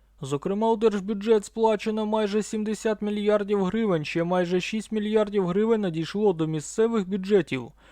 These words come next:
Тільки у жовтні підприємства «Нафтогазу» відрахували до державного бюджету чотири мільярда сімсот мільйонів гривень.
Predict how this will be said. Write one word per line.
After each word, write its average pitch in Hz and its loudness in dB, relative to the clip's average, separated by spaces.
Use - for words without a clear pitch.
Тільки 214 -2
у 240 4
жовтні 202 0
підприємства 214 -2
«Нафтогазу» 190 2
відрахували 190 2
до 165 2
державного 226 2
бюджету 202 2
чотири 247 -6
мільярда 202 2
сімсот 208 0
мільйонів 165 0
гривень. 151 2